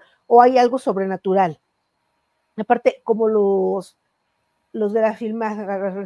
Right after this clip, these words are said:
los del que hacen el filme, no, están yendo bajo términos científicos,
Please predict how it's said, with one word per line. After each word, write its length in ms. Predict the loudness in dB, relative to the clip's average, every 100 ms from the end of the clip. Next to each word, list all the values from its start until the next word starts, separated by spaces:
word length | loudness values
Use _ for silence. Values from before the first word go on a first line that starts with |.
| -8
los 140 | -6 -6
del 120 | -8
que 80 | -8
hacen 180 | -6
el 280 | -8 -6 -10
filme, 360 | -8 -6 -6 -8 _ _ -4
no, 240 | -2 0
están 420 | -2 0 0 0
yendo 300 | 0 2 2
bajo 600 | 2 -2 -4 -4 -2 -4 0
términos 520 | 2 2 -2 -4 -6
científicos, 840 | -6 -8 -6 -8 -8 -2 0 0